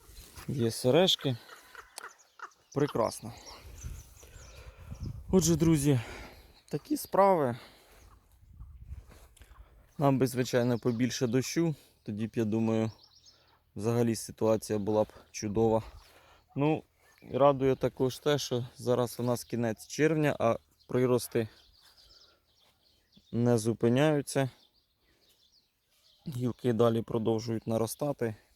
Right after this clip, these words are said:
Я думаю, що ця волога, що є, вона так трішки, трішки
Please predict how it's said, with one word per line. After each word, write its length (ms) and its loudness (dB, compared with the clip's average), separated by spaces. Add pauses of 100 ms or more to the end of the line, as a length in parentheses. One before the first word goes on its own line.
(720)
Я 100 -4
думаю, 380 2
що 220 0 (120)
ця 140 2
волога, 420 2
що 200 0
є, 180 0
вона 240 0
так 180 -4 (380)
трішки, 500 -2 (1800)
трішки 460 2